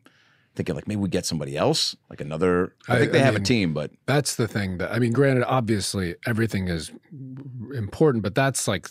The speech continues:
Speaker 2: that's where the memories are. Did
Speaker 1: Yeah.
Speaker 2: you hear about those situations where the photography, something didn't work out
Speaker 1: Oh,
Speaker 2: and
Speaker 1: my
Speaker 2: you
Speaker 1: sisters.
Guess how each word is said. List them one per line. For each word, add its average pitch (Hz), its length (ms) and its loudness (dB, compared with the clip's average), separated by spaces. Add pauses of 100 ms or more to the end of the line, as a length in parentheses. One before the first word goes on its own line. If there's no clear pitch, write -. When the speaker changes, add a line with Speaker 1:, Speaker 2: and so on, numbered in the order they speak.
Speaker 2:
that's 95 340 -2 (120)
where 87 220 -2
the 82 120 -8
memories 78 480 -6
are. 69 200 -12 (180)
Did - 80 2
Speaker 1:
Yeah. - 80 4
Speaker 2:
you 165 80 8
hear 156 180 6
about 107 220 0
those 85 280 -6
situations 87 640 -4
where 78 180 -6
the 71 100 -8
photography, 80 680 -6
something 80 300 -8
didn't 82 180 -10
work 85 220 -8
out 80 240 0
Speaker 1:
Oh, 92 40 4
Speaker 2:
and 95 60 4
Speaker 1:
my 87 80 4
Speaker 2:
you 90 40 0
Speaker 1:
sisters. - 480 -2